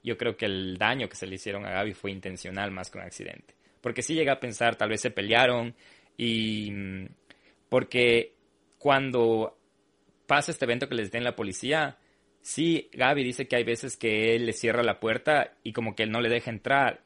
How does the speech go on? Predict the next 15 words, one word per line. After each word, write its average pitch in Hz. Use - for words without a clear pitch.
y 113
se 101
va, 117
se -
quiere 104
ir, 135
le 104
quiere 104
dejar. 110
Entonces 123
yo 147
tal 147
vez 135
pensé 117
eso. -